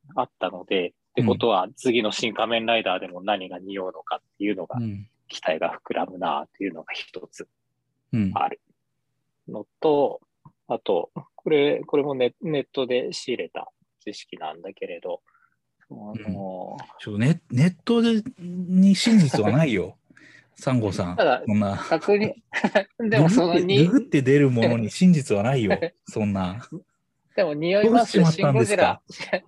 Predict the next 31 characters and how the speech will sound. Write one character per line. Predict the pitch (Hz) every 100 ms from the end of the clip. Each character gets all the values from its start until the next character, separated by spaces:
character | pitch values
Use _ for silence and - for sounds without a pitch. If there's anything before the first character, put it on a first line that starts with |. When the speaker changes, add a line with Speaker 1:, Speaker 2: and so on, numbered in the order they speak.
| _
Speaker 1:
<laughs> | -
シ | - - 208
ン・ |
ゴ | 208
ジ | 220 214
ラ | 202
に | 170
つ | 208
い | 202
て | 190
ま | 180 175
で | 185 165
言 | 165 160
及 | 175
さ | 160 180
れ | 170
て | -
る | 185 233
の | 254
は | 139
な | 139 135 123
い |
か | - 87
ら、 | -
そ | - -
こ | 208
は | 165
僕 | 165 147 120 190
の、 | -
Speaker 2:
う |
ん。 | 113